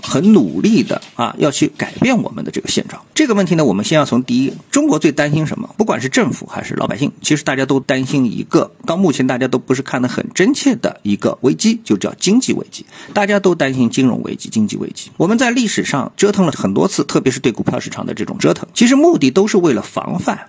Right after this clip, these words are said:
金融危机和经济危机。也就是说，我们虽然没有明显的发生过这样一个事情，但是呢，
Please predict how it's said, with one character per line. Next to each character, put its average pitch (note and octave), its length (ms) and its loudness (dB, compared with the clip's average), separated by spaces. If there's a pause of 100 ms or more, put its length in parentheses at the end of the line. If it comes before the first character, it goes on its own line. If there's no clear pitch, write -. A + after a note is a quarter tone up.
(120)
金 C#3 160 4
融 G#2+ 140 4
危 G2+ 120 2
机 G#2+ 160 -8
和 - 140 -6
经 G2 180 -4
济 - 120 -8
危 - 160 -8
机。 - 260 -12
也 C#3 100 0
就 B3+ 80 4
是 B3 60 4
说， C#4+ 120 4
我 C#3+ 120 4
们 D3 100 -2
虽 E4 240 4
然 D3+ 160 0
没 B2+ 160 2
有 - 120 0
明 G3+ 260 0
显 - 140 -2
的 - 60 -6
发 - 280 -6
生 B3+ 140 2
过 F#3+ 120 2
这 B2 80 -2
样 F#2+ 140 0
一 - 40 -8
个 - 80 -6
事 - 120 -6
情， - 200 -8
但 F3 140 0
是 F#3+ 120 -2
呢， F3+ 100 0